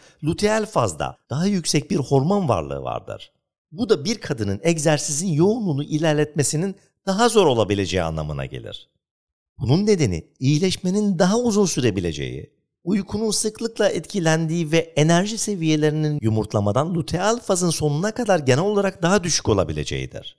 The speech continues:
Luteal aşamasında egzersize kişisel tepkinize bağlı olarak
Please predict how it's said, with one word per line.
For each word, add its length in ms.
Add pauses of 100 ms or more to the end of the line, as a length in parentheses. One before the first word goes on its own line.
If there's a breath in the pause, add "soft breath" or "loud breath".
(160)
Luteal 340
aşamasında 760 (140)
egzersize 680
kişisel 480
tepkinize 640
bağlı 240
olarak 420